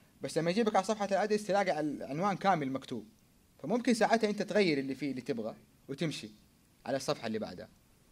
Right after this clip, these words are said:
لكن ما إنه ب-، يعني ما أتصور إنه إذا قال لك I cons-، إذا قلت له I consent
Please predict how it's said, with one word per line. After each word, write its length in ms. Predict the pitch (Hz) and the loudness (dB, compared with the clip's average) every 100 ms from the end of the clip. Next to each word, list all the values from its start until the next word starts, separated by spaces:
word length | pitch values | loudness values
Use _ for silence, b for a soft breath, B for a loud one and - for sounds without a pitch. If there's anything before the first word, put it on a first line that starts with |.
| _ - | _ -8
لكن 280 | 123 135 151 | 0 0 2
ما 220 | 160 214 | 2 4
إنه 240 | 214 190 180 | 4 2 0
ب-، 220 | - - | -4 -6
يعني 340 | - - 120 | -6 -6 -4
ما 140 | 135 208 | 2 2
أتصور 360 | 214 208 170 | 4 6 6
إنه 160 | 147 143 | 4 0
إذا 120 | 135 | 0
قال 200 | 135 165 | 2 2
لك 160 | 151 - | 0 -2
I 240 | 139 143 | -2 -2
cons-، 240 | 143 131 - | -4 -6 -4
إذا 160 | 135 | -2
قلت 220 | 131 139 | 0 0
له 280 | 175 151 139 | 0 2 0
I 20 | |
consent 400 | 139 139 - 165 | -2 -4 -2 -4